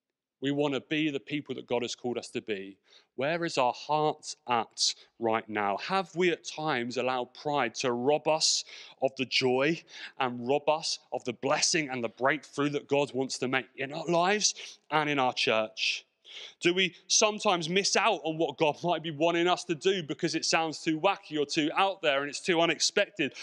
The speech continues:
This is not how it was supposed to be. God, I didn't think you would take us down this route. Are we willing as individuals and as a church to humble ourselves enough to say,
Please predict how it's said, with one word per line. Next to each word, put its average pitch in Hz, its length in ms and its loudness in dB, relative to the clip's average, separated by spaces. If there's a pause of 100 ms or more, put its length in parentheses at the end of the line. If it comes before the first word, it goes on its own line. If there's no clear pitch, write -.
(120)
This 190 240 2
is 175 120 0
not 160 300 2
how 147 240 4
it 160 140 -2
was 156 100 -4
supposed 147 440 0
to 165 80 -4
be. 196 280 2 (220)
God, 170 160 4
I 165 80 2
didn't 175 260 -4
think 202 380 -4
you 170 80 0
would 160 160 2
take 196 360 -2
us 165 200 0
down 175 420 2 (220)
this 151 400 2 (180)
route. - 760 0 (640)
Are 170 100 4
we 185 160 0
willing 160 640 0 (840)
as 147 100 -6
individuals 165 640 -2
and 170 120 2
as 156 120 0
a 151 40 -2
church 196 640 2
to 151 160 -2
humble 214 580 0
ourselves 190 560 2
enough 147 280 0
to - 80 -6
say, 147 200 -2